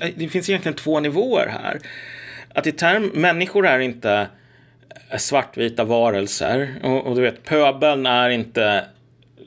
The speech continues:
dum och naiv så som många vill föreställa sig. Det stora problemet idag med typ den här formen av, ja, men om vi tänker oss Hane specifikt med att sälja såna här masker.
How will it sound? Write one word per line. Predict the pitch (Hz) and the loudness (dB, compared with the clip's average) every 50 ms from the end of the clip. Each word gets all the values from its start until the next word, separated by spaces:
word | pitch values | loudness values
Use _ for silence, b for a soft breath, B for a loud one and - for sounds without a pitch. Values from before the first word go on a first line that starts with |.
| - - 135 123 117 113 117 | -10 -6 -4 -4 -2 0 2
dum | 135 131 123 120 117 117 | 4 4 4 4 2 0
och | 117 113 113 | 0 0 0
naiv | 110 110 117 120 113 107 107 107 101 | 2 2 2 2 2 2 0 0 -2
så | - - 107 101 | -2 -2 -2 -2
som | - 113 104 | -2 -2 -2
många | 101 101 101 101 | -2 0 0 0
vill | 101 101 98 | 0 -2 -4
föreställa | - - 101 98 98 101 101 - - - 113 113 110 107 | -4 -4 -2 0 0 0 -2 -2 -2 -2 -2 -2 -2 -2
sig. | - - - - - - - B B B B B B B B B B B B B _ _ - - - | -2 -2 -4 -4 -6 -6 -8 B B B B B B B B B B B B B _ _ -20 -8 -2
Det | 147 143 | 0 0
stora | - - 175 170 180 196 226 | 2 2 2 2 2 2 2
problemet | 226 - 175 120 107 110 110 107 104 98 92 95 104 | 0 -4 -6 -2 0 0 2 2 0 -2 -2 -4 -4
idag | 95 101 139 139 - - - - - - - 117 110 B B B B | -2 0 0 0 0 -2 -4 -10 -10 -10 -8 -8 -8 B B B B
med | - 113 113 113 | -4 -2 -2 -2
typ | - 113 101 101 - - | -2 -2 -2 -2 -4 -2
den | 127 123 117 | -2 -2 0
här | 123 135 131 131 | 0 0 0 0
formen | - - 127 120 120 117 113 117 107 101 | 0 0 2 2 4 4 2 2 2 2
av, | 98 98 98 98 98 95 - 131 | 2 2 2 2 2 0 0 -2
ja, | 143 | -2
men | 156 160 160 170 | -2 -2 -2 -4
om | 170 165 | -2 -2
vi | 156 160 | -2 0
tänker | - 170 165 156 151 147 131 | 0 0 -2 0 0 0 0
oss | 117 113 - - - - B B B B | 0 0 0 -4 -6 -8 B B B B
Hane | - - 151 135 120 123 120 | 0 2 2 4 4 2 0
specifikt | - - - 143 139 - - - 107 - 104 95 - - | -2 -2 0 0 0 2 0 -2 -2 -2 -2 -2 -2 -4
med | 98 | -2
att | 95 | -2
sälja | - - 113 104 95 87 90 | 0 2 2 2 2 0 -2
såna | - - 65 | -2 -4 -6
här | 62 | -4
masker. | 98 92 104 - - - - - - 131 | -4 -2 -2 -2 -2 -4 -4 -8 -8 -8